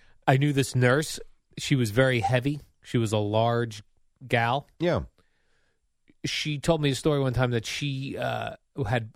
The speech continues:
Speaker 1: was having back pains and stomach pains, and she went to the emergency room. Her mother took her,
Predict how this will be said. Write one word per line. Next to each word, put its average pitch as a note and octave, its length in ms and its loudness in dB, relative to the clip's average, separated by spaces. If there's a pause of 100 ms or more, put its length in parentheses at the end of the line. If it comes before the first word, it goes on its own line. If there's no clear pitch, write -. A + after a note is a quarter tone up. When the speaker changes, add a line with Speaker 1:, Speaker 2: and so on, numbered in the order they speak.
Speaker 1:
was A#2+ 140 -2
having A2+ 320 0
back A#2 300 0
pains C3+ 440 -2
and A2+ 160 -4
stomach B2 360 -4
pains, C3+ 320 -4
and A2+ 100 -8
she - 160 -8
went A2+ 240 -4
to B2 80 -6
the A2+ 100 -2
emergency A#2 500 -2
room. B2+ 200 -2
Her A#2 100 -2
mother A2 240 0
took A#2+ 240 -4
her, C3+ 160 -2